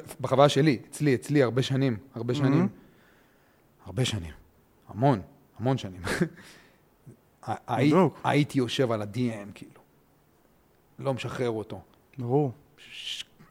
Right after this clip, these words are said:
Speaker 1: ברמות, כאוס, כאוס.
Speaker 2: כן, זה עניין.
Speaker 1: כאוס, כאוס. ו-, עד שאתה מבין שזה התמכרות. אתה לא יכול לקרוא לזה בשם אחר.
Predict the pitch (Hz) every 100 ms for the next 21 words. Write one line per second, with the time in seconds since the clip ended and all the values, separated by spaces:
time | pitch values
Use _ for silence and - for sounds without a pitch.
0 | _ - 131 127 127 143 139 - - 123
1 | 107 156 117 92 - - 135 143 117 113
2 | 131 151 113 - 143 147 143 127 98 -
3 | - 123 113 98 107 110 - _ - -
4 | _ _ _ _ _ _ _ _ _ _
5 | _ _ _ - 127 135 214 233 247 185
6 | 131 123 127 311 - - _ _ _ _
7 | _ _ _ _ _ _ - 156 262 190
8 | 123 107 98 107 139